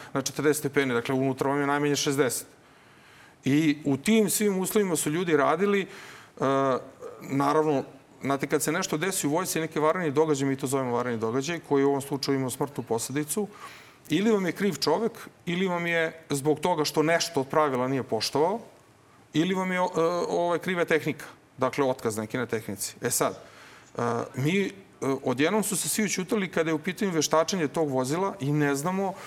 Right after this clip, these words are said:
da li je to vozilo bilo ispravno ili nije bilo ispravno. Verovatno jeste, čim svi ćute o tome. Jer evo, o, to je bilo dve hiljade dvadeset prve godine, ako se ne varam, dvadeset četvrtog juna. Danas je, e, mi smo sad u dva-, dve hiljade dvadeset trećoj godini,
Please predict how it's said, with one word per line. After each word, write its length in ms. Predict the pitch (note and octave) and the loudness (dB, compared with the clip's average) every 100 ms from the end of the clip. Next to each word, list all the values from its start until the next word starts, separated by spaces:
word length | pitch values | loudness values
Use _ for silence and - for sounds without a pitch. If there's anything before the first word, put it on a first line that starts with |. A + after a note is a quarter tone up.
| - - - | -18 -16 -2
da 160 | C#3+ | 0
li 100 | E3 | 2
je 80 | F#3 | 0
to 80 | F#3 | -2
vozilo 320 | F#3 F3+ F#3 | -2 -2 -2
bilo 220 | F3+ F#3 | 0 -2
ispravno 400 | F3 - F3 F3+ | -2 -4 -4 -2
ili 60 | F#3 | 0
nije 180 | G3 D#3 | 0 0
bilo 200 | C3 A2+ | 0 -2
ispravno. 380 | A2 - A2+ A#2 | -4 -6 -6 -2
Verovatno 480 | B2+ B2 C3 C#3 F3+ | 0 2 2 2 0
jeste, 480 | F3 F#3+ - - - - - _ | -2 -2 -4 -8 -12 -16 -20 _
čim 180 | - D3 | -4 -2
svi 180 | C3 D#3+ | -2 -2
ćute 280 | - G3+ C3 | 0 0 0
o 40 | |
tome. 220 | - G#2+ - - - - - | -2 -6 -8 -20 -20 -18 -6
Jer 200 | C#3 C#3 | 0 2
evo, 280 | E3+ F#3 D#3+ - - - | 2 2 -2 -4 -12 -2
o, 240 | C#3 C3+ | 0 0
to 160 | C#3 F3 | 0 0
je 80 | D#3 | -2
bilo 260 | E3 F3+ | -2 -2
dve 160 | D#3 D#3+ | -2 -2
hiljade 380 | F#3 E3+ D#3+ D3+ | 0 0 2 2
dvadeset 480 | C#3+ D#3 E3 - - | 4 2 0 -4 -4
prve 200 | E3 D3+ | -2 2
godine, 320 | D#3+ D3+ C#3 | 2 2 -2
ako 120 | C#3 | -2
se 120 | - | -2
ne 80 | D3+ | 0
varam, 220 | D#3+ D3 | 0 0
dvadeset 320 | C#3 D3 D3 | 2 0 0
četvrtog 340 | - D3 - C3 | -4 -4 -2 -2
juna. 420 | B2+ C3 D#3+ G3+ - - - - - - | 0 0 -2 -4 -8 -16 -20 -20 -20 -16
Danas 520 | A#2 C3+ D3 D3+ - | -2 0 0 0 0
je, 260 | D3+ C#3 B2+ | 2 2 0
e, 60 | - B2+ A#2 A#2 | -2 -4 -2 -2
mi 120 | C#3+ | -2
smo 140 | - | -2
sad 220 | C3+ C#3 C#3 | -2 -2 0
u 60 | |
dva-, 180 | B2+ C#3 | 0 0
dve 200 | C#3 C#3+ | 0 -2
hiljade 220 | C#3 D3+ C3 | 0 0 2
dvadeset 360 | C3+ D3 - | 2 0 0
trećoj 280 | D3 C#3+ B2+ | 0 0 0
godini, 440 | B2+ C#3 E3 E3+ | -2 -2 -4 -6